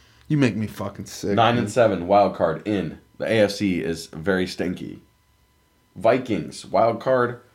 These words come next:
Speaker 2: Falcons wild card, and Packers will win their division.
Speaker 1: All right.
Speaker 2: Out, out.
Speaker 1: So the five you have in, just say 'em again.
Speaker 2: Steelers.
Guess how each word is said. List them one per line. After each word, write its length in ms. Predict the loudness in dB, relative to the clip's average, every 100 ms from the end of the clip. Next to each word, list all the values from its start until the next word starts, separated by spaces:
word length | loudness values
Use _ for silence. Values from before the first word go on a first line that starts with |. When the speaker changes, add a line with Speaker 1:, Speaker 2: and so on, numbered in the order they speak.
| _ _ _
Speaker 2:
Falcons 760 | 4 6 6 4 0 0 -4 -12 -2
wild 400 | 2 4 4 2
card, 400 | 0 0 -2 -8 _ _
and 180 | -6 -2
Packers 400 | 0 2 0 0
will 160 | 2
win 140 | 2 0
their 140 | -2
division. 500 | -4 -6 -6 -8 -14 -18 _ _ -20 -20 _
Speaker 1:
All 80 | 6
right. 60 |
Speaker 2:
Out, 300 | 6 6 0 -10 _ 4
out. 380 | 6 4 0 -16 -20 -14
Speaker 1:
So 160 | 2 4
the 220 | 4 2
five 460 | 2 6 8 6 6
you 180 | 6 8
have 260 | 6 6
in, 300 | 6 6 4
just 260 | 2 0 2
say 180 | 4 6
'em 160 | 6
again. 500 | 6 4 2 2 0
Speaker 2:
Steelers. 680 | -4 -2 4 4 4 0 -8